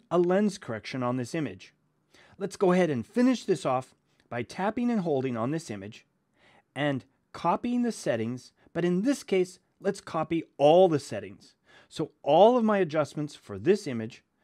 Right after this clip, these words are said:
are copied, and I tap OK. Because now I can move to a second image in this same sequence of images I took with my GoPro camera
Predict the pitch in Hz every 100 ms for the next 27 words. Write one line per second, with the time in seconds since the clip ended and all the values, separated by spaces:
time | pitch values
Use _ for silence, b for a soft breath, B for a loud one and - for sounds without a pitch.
0 | _ - 117 - 208 196 139 135 _ -
1 | 196 214 202 196 170 160 - _ _ _
2 | _ 143 - 147 123 92 _ _ _ _
3 | b b - 208 196 180 214 240 202 156
4 | 160 151 180 175 160 - 131 107 - -
5 | 117 - - 240 185 123 131 127 113 -
6 | 113 107 104 - - - 202 247 226 -
7 | 202 180 147 120 123 165 147 113 110 _
8 | B B 131 180 156 - 117 120 110 147
9 | 151 - 131 113 - 156 127 98